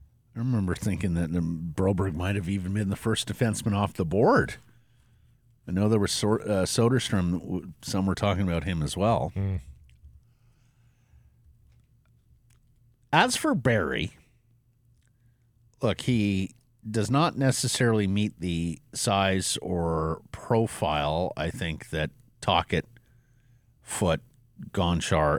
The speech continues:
Speaker 1: et al. are looking for on that right side. But his ability to help a power play is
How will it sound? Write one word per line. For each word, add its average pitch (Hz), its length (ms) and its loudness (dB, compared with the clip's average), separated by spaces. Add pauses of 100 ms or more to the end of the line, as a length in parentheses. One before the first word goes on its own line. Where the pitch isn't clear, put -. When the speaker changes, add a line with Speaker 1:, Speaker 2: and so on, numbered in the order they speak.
Speaker 1:
et 76 240 0
al. 65 460 -2 (720)
are 85 140 2
looking 90 360 -2
for 73 280 0
on 71 200 0
that 69 180 -2
right 67 260 -2
side. 69 500 2 (1500)
But 104 200 -2
his 101 160 -2
ability 104 400 0
to 92 80 -2
help 107 220 0
a - 80 -6
power 107 320 4
play 78 360 -2
is - 440 -6